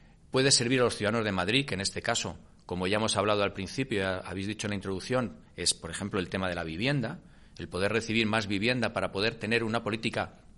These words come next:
pública de, de vivienda realmente robusta en la ciudad de Madrid, poder ofrecer soluciones a nuestros ciudadanos. Es donde establecemos también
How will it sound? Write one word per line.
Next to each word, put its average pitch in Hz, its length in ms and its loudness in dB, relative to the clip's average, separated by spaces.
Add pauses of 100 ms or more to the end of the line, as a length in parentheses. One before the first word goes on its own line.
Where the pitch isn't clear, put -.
(460)
pública 113 460 2
de, 95 200 0
de 98 160 -2
vivienda 104 540 -2
realmente 117 500 2
robusta 101 480 0
en 90 60 -4
la 90 100 -2
ciudad 98 180 -4
de 98 60 -2
Madrid, 90 340 -4 (260)
poder 110 200 4
ofrecer 123 380 0
soluciones 98 460 -4
a 92 40 -6
nuestros 90 240 -10
ciudadanos. 98 540 -10 (1040)
Es 139 160 8
donde 147 200 6
establecemos 123 560 4
también 117 500 4